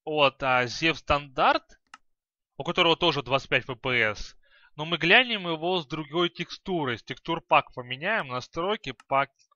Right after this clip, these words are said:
так, пакеты. Мы поставим сначала такой сильный пак. Я надеюсь, что у меня компьютер не сдохнет. Потом поставим мой любимый, приближенно к реальности.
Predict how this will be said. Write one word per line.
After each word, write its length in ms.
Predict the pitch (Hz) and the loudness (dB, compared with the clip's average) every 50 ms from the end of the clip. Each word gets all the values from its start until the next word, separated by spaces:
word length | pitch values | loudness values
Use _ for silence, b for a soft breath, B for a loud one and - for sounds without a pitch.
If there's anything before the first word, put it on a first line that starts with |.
| _ _ - | _ _ -4
так, 200 | 131 117 - - | -4 -4 -4 -4
пакеты. 640 | - 127 - - - 135 123 - - 113 101 101 _ _ _ _ _ b b b b b b b b b b b b b b b _ | -8 -8 -8 -4 -2 -2 -2 -2 -4 -8 -10 -12 _ _ _ _ _ b b b b b b b b b b b b b b b _
Мы 120 | 160 208 | -6 0
поставим 640 | - 247 226 - - 233 220 208 202 196 190 190 165 - - 175 165 | 2 2 2 4 4 6 8 8 8 8 6 2 -2 -8 -10 -8 -4
сначала 540 | 180 175 - - 214 214 208 196 190 190 | -4 -2 0 2 4 6 8 8 6 6
такой 320 | 185 - 185 - 208 190 175 | 4 0 -4 -4 -2 -2 0
сильный 640 | - - - - - 214 262 302 320 330 320 311 254 | 0 -2 -4 -4 -4 -2 -2 -2 -2 -2 -4 -4 -6
пак. 500 | 175 _ - - 156 139 135 190 - - | -6 _ 0 4 6 6 6 4 2 0
Я 100 | - 135 | -4 -4
надеюсь, 240 | 139 139 131 135 123 | -4 -4 -4 -6 -6
что 100 | - - | -6 -8
у 40 | 127 | -10
меня 80 | 127 120 | -10 -8
компьютер 360 | 143 127 139 139 120 123 117 | -8 -8 -8 -8 -10 -10 -10
не 80 | 120 | -10
сдохнет. 440 | 117 - 165 214 - - 123 107 101 _ _ _ _ _ _ _ _ - _ _ b b b b | -8 -6 -6 -6 -6 -8 -14 -14 -14 _ _ _ _ _ _ _ _ -20 _ _ b b b b
Потом 240 | - 160 - 277 269 | -2 2 2 2 4
поставим 460 | - 190 - - 220 220 214 214 208 | 4 2 6 8 8 10 10 8 6
мой 240 | 202 185 190 190 190 | 2 0 2 2 4
любимый, 520 | 190 202 180 151 165 180 175 143 127 120 | 2 2 -2 -4 -4 -4 -4 -4 -4 -6
приближенно 600 | - 127 123 139 135 135 131 127 127 123 123 120 117 _ _ _ _ | -6 -6 -6 -6 -6 -8 -8 -8 -6 -6 -6 -6 -8 _ _ _ _
к 80 | - 147 | -8 -2
реальности. 880 | 143 143 143 139 131 117 110 107 110 101 - - - - 117 113 117 | 0 4 6 6 6 6 4 2 -8 -12 -14 -14 -16 -16 -16 -16 -18